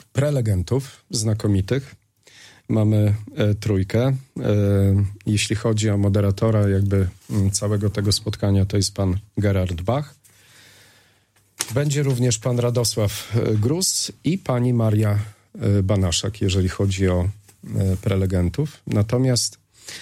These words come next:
e, częścią tej konferencji będzie również panel, e, który, do którego zaprosimy,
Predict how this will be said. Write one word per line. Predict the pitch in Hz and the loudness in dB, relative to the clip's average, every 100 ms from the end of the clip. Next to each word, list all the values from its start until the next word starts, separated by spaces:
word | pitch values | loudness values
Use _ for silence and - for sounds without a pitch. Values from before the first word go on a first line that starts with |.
| - - - _ | -18 -20 -20 _
e, | 104 | -2
częścią | 98 131 139 - 139 110 | 0 -2 -2 -2 -2 -2
tej | 120 113 | -2 0
konferencji | 120 107 107 107 113 - | 0 0 2 2 2 0
będzie | 107 104 104 | 0 0 2
również | 101 98 95 | 0 2 0
panel, | - 120 98 92 82 82 - _ _ _ - | 0 -2 0 0 -2 -6 -12 _ _ _ -14
e, | 104 101 95 95 | -4 0 2 2
który, | 95 - 107 104 - | -2 -2 0 0 0
do | 110 | -2
którego | 107 120 110 107 | -2 -2 0 0
zaprosimy, | 104 95 104 - 107 98 92 | 0 -2 -2 0 2 2 2